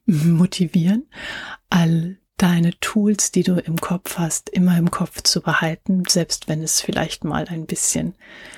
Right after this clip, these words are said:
sehr holprig wird, dir die Zeit zu nehmen, die holprige Zeit wirklich zu durchfühlen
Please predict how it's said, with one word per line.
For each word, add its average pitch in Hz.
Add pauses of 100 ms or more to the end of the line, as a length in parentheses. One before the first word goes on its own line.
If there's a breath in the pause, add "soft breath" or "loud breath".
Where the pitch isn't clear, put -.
(960 loud breath)
sehr 175
holprig -
wird, 233
dir 185
die 180
Zeit 185
zu -
nehmen, 180
die 170
holprige 170
Zeit - (140)
wirklich 175
zu -
durchfühlen 180